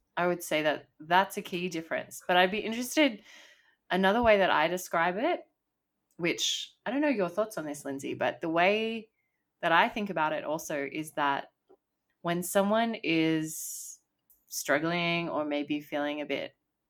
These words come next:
challenged, or just they have an area of their life that might not be how they want it to be at the moment, I feel like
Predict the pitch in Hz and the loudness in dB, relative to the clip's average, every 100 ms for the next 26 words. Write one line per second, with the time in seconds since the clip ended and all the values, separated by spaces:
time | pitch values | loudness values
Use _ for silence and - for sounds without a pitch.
0 | _ - 233 226 214 208 202 202 - - | _ 0 2 4 4 0 -2 -4 -4 -6
1 | 180 240 - 208 190 185 175 175 - 151 | -6 -8 0 0 2 2 2 0 2 4
2 | 160 160 160 151 151 147 190 - 165 - | 4 2 -2 0 4 4 2 -2 -4 0
3 | 147 147 - - 151 139 - 156 151 147 | 0 0 -4 -6 -2 -2 -4 -6 -4 -4
4 | 143 147 _ _ _ _ _ _ _ - | -4 -6 _ _ _ _ _ _ _ -8
5 | 160 151 135 139 185 - 156 143 165 170 | -4 -4 -4 -6 -8 -8 -6 -4 -4 -6
6 | 170 160 185 233 - - 185 247 - 185 | -8 -6 -6 -8 -4 2 2 2 -2 0
7 | 156 151 143 147 - | 2 2 0 -2 -8